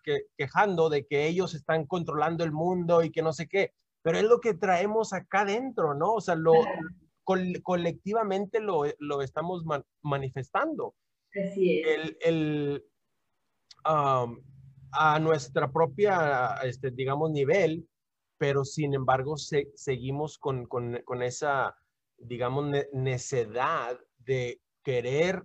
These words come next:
Speaker 1: controlar lo de afuera, ¿no? Y la vida de los demás, especialmente hijos, ¿no? Porque los hijos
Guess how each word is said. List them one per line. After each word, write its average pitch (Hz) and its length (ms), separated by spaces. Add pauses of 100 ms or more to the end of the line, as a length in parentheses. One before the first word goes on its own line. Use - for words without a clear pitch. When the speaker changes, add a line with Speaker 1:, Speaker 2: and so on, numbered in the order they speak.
Speaker 1:
controlar 123 880 (300)
lo 120 280
de 110 360
afuera, 110 560
¿no? 131 320
Y 127 160
la 127 160
vida 139 220
de 143 80
los 131 100
demás, 185 260
especialmente 131 760
hijos, 143 460
¿no? 131 120
Porque 131 260
los 123 220
hijos 147 420